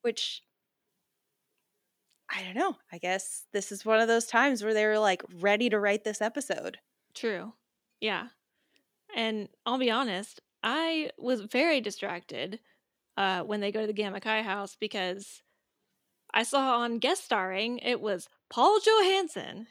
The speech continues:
Speaker 2: who is Dan Scott, A K A the dad in only my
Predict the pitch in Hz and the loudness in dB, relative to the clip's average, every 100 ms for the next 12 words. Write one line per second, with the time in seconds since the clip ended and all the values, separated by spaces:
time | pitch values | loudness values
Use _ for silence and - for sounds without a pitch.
0 | - 247 240 226 226 _ _ _ _ _ | -2 4 6 4 0 _ _ _ _ _
1 | _ _ - 180 180 180 - 381 453 453 | _ _ -8 -8 -8 -4 6 8 8 6
2 | - - 415 392 220 269 - _ _ _ | 2 4 8 8 6 2 -2 _ _ _
3 | - 254 262 320 294 - 311 320 240 233 | -2 2 4 6 6 8 6 6 4 2
4 | 240 208 285 370 262 226 220 - 240 240 | 2 6 6 6 4 0 -2 -2 -4 -2
5 | 226 208 - 302 403 330 262 247 233 | -4 -6 -4 -2 2 2 2 2 2